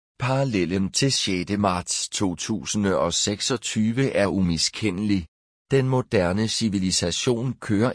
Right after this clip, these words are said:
ikke på krydderi, men på energi, og det tætteste virkelige modstykke til Argis skrøbelige livline er Hormuzstrædet,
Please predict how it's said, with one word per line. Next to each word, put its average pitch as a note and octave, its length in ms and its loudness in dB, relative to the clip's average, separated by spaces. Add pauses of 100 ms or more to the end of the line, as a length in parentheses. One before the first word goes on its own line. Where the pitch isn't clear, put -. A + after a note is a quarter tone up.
ikke C3 280 0
på A2+ 160 -4
krydderi, B2+ 680 2 (360)
men F2+ 240 0
på B2+ 320 -2
energi, G2+ 640 0 (320)
og C3+ 160 4
det C#3 160 0
tætteste D#3 600 0
virkelige G#2 540 2
modstykke G2 680 0
til E3 300 -2
Argis A#2+ 540 0
skrøbelige F#2+ 760 0
livline A#2 600 2
er E2+ 220 0
Hormuzstrædet, F#2+ 1120 0